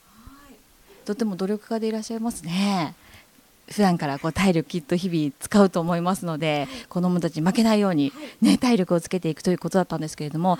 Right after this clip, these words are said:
Speaker 2: い。
Speaker 1: ちなみにスポーツジムではどんなことをされてるんですか？
Speaker 2: はい。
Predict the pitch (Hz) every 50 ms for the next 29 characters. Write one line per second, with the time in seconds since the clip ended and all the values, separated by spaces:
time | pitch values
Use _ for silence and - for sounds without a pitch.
0 | 262 247 - - - - 415 440 440 440 415 349 285 - _ _ _ _ - -
1 | - - 349 392 - 427 427 - 440 370 269 208 196 170 156 156 226 320 392 349
2 | 240 175 127 - - 175 - - 160 135 123 - - - 185 170 - 165 156 147
3 | - - - - 330 440 - - - 262 247